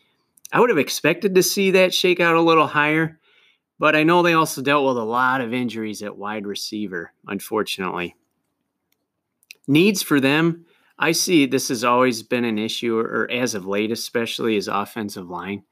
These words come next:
I feel like anytime you got a franchise quarterback, you need to invest draft capital and, uh, cap space into the offensive line. And I don't know that they've done a good enough job of that. They've got the left tackle, Bakhtiari, who's done extremely well, but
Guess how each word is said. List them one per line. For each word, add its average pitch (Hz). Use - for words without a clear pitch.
I -
feel 156
like 139
anytime 135
you 117
got 113
a 98
franchise 110
quarterback, 101
you 98
need 98
to 98
invest 95
draft 95
capital 101
and, 98
uh, 90
cap 101
space 101
into 120
the 98
offensive 101
line. 101
And 127
I 165
don't 165
know 139
that 123
they've 110
done 113
a 104
good 104
enough 98
job 98
of 98
that. 104
They've 139
got 170
the 165
left 143
tackle, 131
Bakhtiari, 113
who's 113
done 117
extremely 117
well, 113
but -